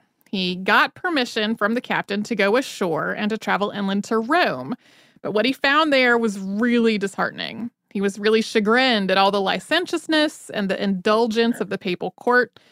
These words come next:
He really lost his faith, deciding that, quote, "all religion was no more than a curb upon the minds of the weaker,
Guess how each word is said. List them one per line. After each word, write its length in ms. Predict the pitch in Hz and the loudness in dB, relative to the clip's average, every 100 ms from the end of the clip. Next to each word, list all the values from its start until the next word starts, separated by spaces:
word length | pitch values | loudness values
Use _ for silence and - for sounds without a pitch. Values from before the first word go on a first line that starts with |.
| _ _ - | _ _ -8
He 80 | 196 | -2
really 240 | 214 262 | 2 2
lost 320 | 254 269 269 | 4 4 2
his 200 | - 269 - | -2 -6 -2
faith, 380 | 285 277 196 - | 0 2 -2 -4
deciding 500 | 208 214 208 214 208 | -6 0 0 2 0
that, 160 | 208 | -2
quote, 300 | - 226 208 - | -2 0 0 -2
"all 340 | - 233 302 | 0 4 4
religion 640 | 311 320 269 233 254 254 202 | 2 -2 -2 -2 0 -2 -2
was 240 | 202 190 | -2 -2
no 260 | 202 214 302 | 0 0 2
more 380 | 262 220 233 226 | 2 2 2 2
than 180 | 208 | 0
a 120 | 196 220 | 0 -4
curb 600 | - - 349 208 180 180 | -6 0 4 4 0 -4
upon 360 | 202 - 202 | -6 -2 0
the 80 | 185 | 0
minds 520 | 185 214 262 302 302 | 0 2 2 0 -2
of 140 | 262 254 | -2 -2
the 80 | 254 | -2
weaker, 540 | 208 196 202 202 214 | -2 -6 -8 -6 -10